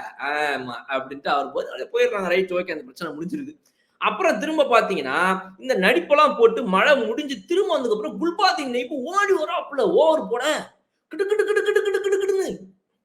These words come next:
புரியல எனக்கு, உனக்கு தான் கால் அடிபட்டு சுளுக்கு விழுந்துச்சு, சுளுக்கு சரியா போச்சு, சுளுக்கு சுத்தமா, சீர்காழியிலிருந்து,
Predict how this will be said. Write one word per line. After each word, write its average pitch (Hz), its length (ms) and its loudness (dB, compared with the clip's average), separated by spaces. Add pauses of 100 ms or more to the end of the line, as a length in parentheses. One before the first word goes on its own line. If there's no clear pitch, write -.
(1400)
புரியல 180 280 4
எனக்கு, 120 420 -8 (100)
உனக்கு 180 240 -6
தான் 202 160 -2
கால் 196 260 4
அடிபட்டு 185 440 0
சுளுக்கு 190 300 -4
விழுந்துச்சு, 131 280 -6 (300)
சுளுக்கு 381 280 0
சரியா 262 300 4
போச்சு, 196 640 0
சுளுக்கு 320 320 -4
சுத்தமா, 226 580 2 (480)
சீர்காழியிலிருந்து, 220 1080 4